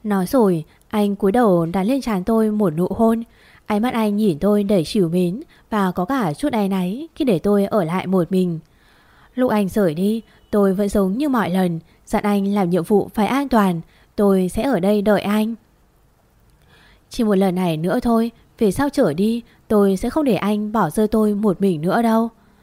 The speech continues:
Lần cuối cùng tôi để anh sống vì lý tưởng của mình, sau này anh phải sống vì tôi, vì gia đình nhỏ của chúng tôi.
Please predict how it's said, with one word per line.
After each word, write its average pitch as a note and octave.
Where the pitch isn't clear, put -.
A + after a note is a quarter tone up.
Lần G#3
cuối F#3+
cùng F#3
tôi C4+
để A#3
anh C4
sống G#3+
vì C4
lý F#3+
tưởng A3
của G3
mình, F3
sau G#3+
này F3+
anh C#4
phải A#3
sống F#3+
vì A#3
tôi, A3+
vì G3+
gia C#4
đình B3
nhỏ F#3
của G3
chúng F#3
tôi. A3+